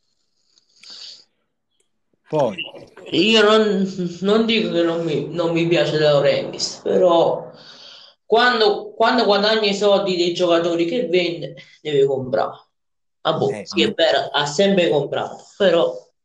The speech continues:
Speaker 1: ha sempre comprato, ma poi ricordati che comunque anche il Bari ha due squadre da ammin-, da amministrare, eh. <laughs> Comunque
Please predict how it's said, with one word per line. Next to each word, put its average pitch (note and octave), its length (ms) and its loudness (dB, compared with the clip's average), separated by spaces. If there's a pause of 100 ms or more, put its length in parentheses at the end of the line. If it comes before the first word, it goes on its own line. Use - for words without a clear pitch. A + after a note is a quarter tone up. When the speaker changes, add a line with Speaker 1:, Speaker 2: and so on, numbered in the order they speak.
(200)
Speaker 1:
ha G#2 60 -20
sempre D#3+ 320 -2
comprato, D3 380 -2
ma A2 100 -12
poi D3 160 -8
ricordati C3 480 -12
che A2 140 -18
comunque D#3 540 -12
anche C#3+ 340 -12
il C#3 80 -16
Bari F#2 380 -14
ha G#2+ 60 -14
due C3+ 200 -12
squadre F#2 400 -16
da F#2+ 80 -16
ammin-, G2+ 240 -8 (100)
da G#2+ 60 -10
amministrare, G#2+ 800 -12
eh. - 800 -20
<laughs> - 40 -20
Comunque C#3+ 800 -6